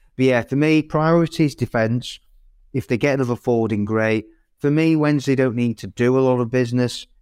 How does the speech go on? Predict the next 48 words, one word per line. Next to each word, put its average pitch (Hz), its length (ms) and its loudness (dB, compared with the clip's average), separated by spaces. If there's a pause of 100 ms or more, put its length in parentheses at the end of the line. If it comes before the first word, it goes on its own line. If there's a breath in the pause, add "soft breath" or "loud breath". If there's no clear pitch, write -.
(180)
It's 107 160 -4
about 117 360 0
really 117 300 0
two 135 320 -2
signings, 113 600 -2
I 101 140 -2
think, 104 340 -2 (180)
three 127 320 4
at, 104 220 -2 (460)
at - 140 -10
a 104 80 -6
push. - 440 -2
You 117 80 -4
know, 110 60 -2
they, 123 140 0
I 113 100 -8
think 143 160 0
they 127 80 2
made 127 340 0
three 127 220 2
signings 110 640 0 (460)
last 120 320 2
January, 98 500 0
James, 92 360 0
and 107 80 0
I 107 100 2
think 107 260 -6 (540)
I 113 100 0
wouldn't 113 240 2
be 113 60 0
doing 107 340 0
any 123 220 0
more 113 300 2
than 98 160 -2
that. 101 240 -2
You 120 80 -6
know, 110 180 -2
I 117 60 0
still 131 280 0
look 120 200 -2
at 98 80 -4
Wednesday 110 400 -2 (100)
and 107 120 -4
think 110 240 -2 (280)
they've 104 160 -2
got 120 300 2
one 123 260 2
of, 101 340 2